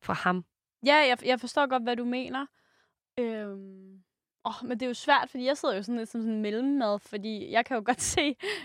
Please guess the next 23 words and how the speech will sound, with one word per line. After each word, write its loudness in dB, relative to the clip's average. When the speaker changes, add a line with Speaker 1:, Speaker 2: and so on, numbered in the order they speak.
Speaker 2:
begge 6
sider, 6
ikke? -20
Altså, 6
det 2
her 6
med, 0
at -4
du -4
synes, -6
det -2
har 0
været -2
sindssygt -6
svært, 4
fordi -8
du -4
har 2
et -4
behov, -4
men -4
Morten -4
ikke -12